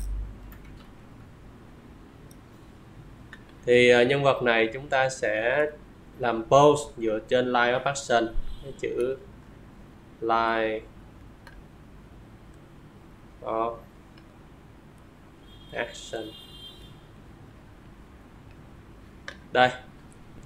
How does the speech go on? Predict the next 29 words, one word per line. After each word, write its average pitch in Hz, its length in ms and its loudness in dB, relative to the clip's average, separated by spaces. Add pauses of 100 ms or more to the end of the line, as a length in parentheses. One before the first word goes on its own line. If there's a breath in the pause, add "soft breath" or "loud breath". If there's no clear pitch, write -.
line 135 260 8
of 147 100 6
action 123 440 0
tức 139 220 -2
có 147 160 2
nghĩa 117 160 2
là 127 200 0
những 110 180 -4
cái 131 100 0
đường 120 280 2
chuyển 110 220 -6
động 113 280 2
của 120 120 -2
cơ 127 100 4 (100)
thể. 107 320 0 (580)
Thì 123 140 4
cái, 151 100 8
những 143 200 4
cái 165 80 6
đường, 123 460 4 (120)
những 135 200 -2
cái 165 100 6
đường 135 260 6
cơ 135 100 4
thể 123 320 2
như 147 140 0
thế 147 60 -4
này 127 360 0
á, 143 180 0